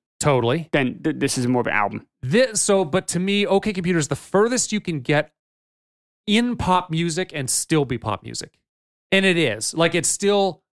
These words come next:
Speaker 1: a pleasure to listen to 'em as pop songs that evoke music that are still extremely complex. Kinda, like, sort of the edge, edge of that. Um,
Speaker 2: Yeah,
Speaker 1: and I
Speaker 2: I
Speaker 1: think
Speaker 2: agree,
Speaker 1: it does it
Speaker 2: I agree
Speaker 1: so
Speaker 2: with that.
Speaker 1: well.
Speaker 2: I agree
Speaker 1: Yeah.
Speaker 2: with that.
Speaker 1: Yeah.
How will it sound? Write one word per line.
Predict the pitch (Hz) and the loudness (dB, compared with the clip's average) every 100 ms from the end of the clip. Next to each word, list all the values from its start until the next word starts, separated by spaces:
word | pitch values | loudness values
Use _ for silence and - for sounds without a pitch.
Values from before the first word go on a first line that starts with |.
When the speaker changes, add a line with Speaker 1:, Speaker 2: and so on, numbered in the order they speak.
| - | -4
Speaker 1:
a | 151 | -4
pleasure | - - 185 185 190 151 180 | -4 0 4 6 4 4 0
to | 165 156 | 0 -2
listen | 139 143 - 135 | -2 -2 -2 -4
to | 156 156 | -2 -2
'em | 147 - | -2 -2
as | 151 160 165 | 2 2 2
pop | - - 135 139 - | -2 -4 -2 -2 -4
songs | - 139 135 123 | 0 2 2 -2
that | 117 | -4
evoke | 110 104 127 - _ - | -4 0 0 -2 _ -6
music | 131 131 139 143 _ _ _ - | -2 0 0 -4 _ _ _ -6
that | 131 | -4
are | 131 | -2
still | 120 - - 151 151 156 | -2 -2 0 2 4 2
extremely | - - - 123 117 | -2 -6 -4 -4 -4
complex. | - 104 87 - - - - _ _ _ _ _ | -4 -6 -8 -8 -8 -8 -12 _ _ _ _ _
Kinda, | 147 139 | 2 2
like, | 123 113 | 2 0
sort | - - 165 | -2 0 2
of | 147 | 2
the | 123 127 | 0 0
edge, | 113 101 95 - _ _ _ _ _ - | -4 -4 -8 -10 _ _ _ _ _ -2
edge | 113 110 | 0 0
of | 104 | -2
that. | 101 - _ _ _ _ - | -4 -6 _ _ _ _ -6
Um, | 107 104 101 101 | -4 -2 -4 -2
Speaker 2:
Yeah, | 233 | 2
Speaker 1:
and | - | 4
I | 175 | 4
Speaker 2:
I | |
Speaker 1:
think | 196 | 6
Speaker 2:
agree, | 208 | 6
Speaker 1:
it | |
does | 196 | 6
it | |
Speaker 2:
I | 170 | 6
agree | |
Speaker 1:
so | 139 | 4
Speaker 2:
with | |
that. | 135 | 4
Speaker 1:
well. | 98 - | 0 0
Speaker 2:
I | 175 | 4
agree | |
Speaker 1:
Yeah. | 120 | 4
Speaker 2:
with | 139 | 4
that. | 127 - _ _ - | 0 -2 _ _ 0
Speaker 1:
Yeah. | 120 - | 0 0